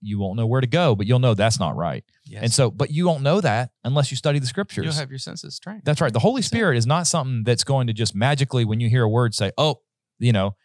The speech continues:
Speaker 1: it's not gonna miraculously tell you, "That guy's a false teacher," right?
Speaker 2: Mm-hmm.
Speaker 1: You have to learn. You have to put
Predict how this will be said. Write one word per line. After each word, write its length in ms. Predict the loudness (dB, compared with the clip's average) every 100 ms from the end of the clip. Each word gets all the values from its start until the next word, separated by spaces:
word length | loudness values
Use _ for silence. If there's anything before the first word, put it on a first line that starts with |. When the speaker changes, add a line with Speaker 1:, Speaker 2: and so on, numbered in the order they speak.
| -6
Speaker 1:
it's 140 | 0
not 140 | 0
gonna 120 | 2 2
miraculously 580 | 4 4 2 0 0
tell 120 | 2 2
you, 100 | 4
"That 180 | 2
guy's 180 | 2 0
a 40 | 2
false 240 | 2 2
teacher," 340 | 0 -2 -2 -2
right? 240 | -2 -4
Speaker 2:
Mm-hmm. 180 | -6 -6
Speaker 1:
You 180 | 2 2
have 320 | 4 0 0
to 240 | 0 0 0
learn. 540 | -4 0 2 2 0
You 140 | -2 -2
have 220 | 0 0
to 100 | -4
put 320 | -2 0 0